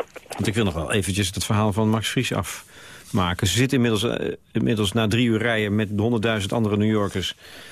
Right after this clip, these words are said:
eh, ergens langs de snelweg op een camp. Het camp is erg groot. Na enige tijd vinden we een wat steilere helling waar geen wagens staan... maar waar ook geen mensen zijn. Want waar zijn auto niet kan komen, heeft de mens niets te zoeken.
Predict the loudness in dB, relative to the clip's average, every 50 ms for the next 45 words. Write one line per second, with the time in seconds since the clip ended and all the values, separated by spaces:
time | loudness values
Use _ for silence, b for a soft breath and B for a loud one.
0 | B B B B B B B B B B -4 -2 -2 0 0 -2 -2 -2 -2 0
1 | 2 0 0 0 -2 -2 0 2 2 2 2 0 -2 -2 -2 -4 -6 -2 0 0
2 | -2 0 0 0 2 2 2 2 0 -2 -10 -20 -18 -12 -4 -2 0 0 2 2
3 | 0 -2 0 0 -2 -2 -2 -2 0 0 2 2 0 -2 -6 -10 -12 -6 -4 -2
4 | 0 0 0 -2 -2 -2 -2 -2 -2 -2 -4 -4 -4 0 0 2 2 2 2 2
5 | 2 2 2 0 0 -2 -4 -2 0 2 2 4 4 2 2 2 2 2 2 2
6 | 2 2 2 2 2 0 0 -2 -2 -2 0 2 2 2 2 2 0 0 -2 -4
7 | -4 -4 -2 -2 -2 0 0 0 -2 -4 b b b b -4 0 0 0 0 -2
8 | -4 B B B B B B B B B B 0 2 2 0 0 0 2 2 4
9 | 4 2 2 0 -2 -2 -2 -2 -2 -2 -2 -2 -2 -2 -2 -2 -4 -6 -4 -2
10 | -2 0 0 0 0 2 2 2 2 2 2 2 2 0 0 0 2 2 2 2
11 | 2 2 2 0 0 0 2 2 2 2 0 0 0 -2 -2 -2 -4 -2 -2 0
12 | 0 0 -2 -2 -4 -6